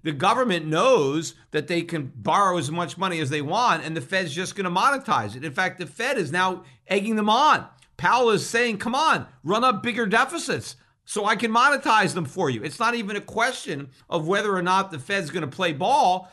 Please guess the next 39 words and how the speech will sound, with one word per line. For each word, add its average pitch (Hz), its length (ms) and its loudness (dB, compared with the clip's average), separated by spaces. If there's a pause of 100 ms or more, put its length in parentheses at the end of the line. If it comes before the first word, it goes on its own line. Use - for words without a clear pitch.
(140)
The 208 100 -2
Fed 262 240 0
is 294 160 -2
the 185 60 -2
one 196 220 0
that's 214 160 -4
trying 233 240 0
to 226 60 -2
get 240 200 0
the - 60 -2
ball 262 260 0
game 262 240 2
going. 294 400 2 (240)
They're, 262 220 0
like, 220 260 -6
they're 254 160 4
hosting 294 480 0
the 247 80 -4
game. 165 460 -2 (200)
And 226 140 -2
it's 220 140 -2
gonna 285 200 -4
get 226 280 0
even 208 400 -2
worse 226 560 4 (480)
when, 175 500 0 (300)
uh, 160 140 2
Janet 175 400 2
Yellen 160 580 0 (100)
is 170 400 -2 (200)
the 139 60 -14
Secretary 151 460 -2
of 127 60 -4
Treasury, 156 460 -4 (180)
because 277 300 -4
she's 349 320 -4
even 277 260 0
more 269 720 2
buddy-buddy 202 800 0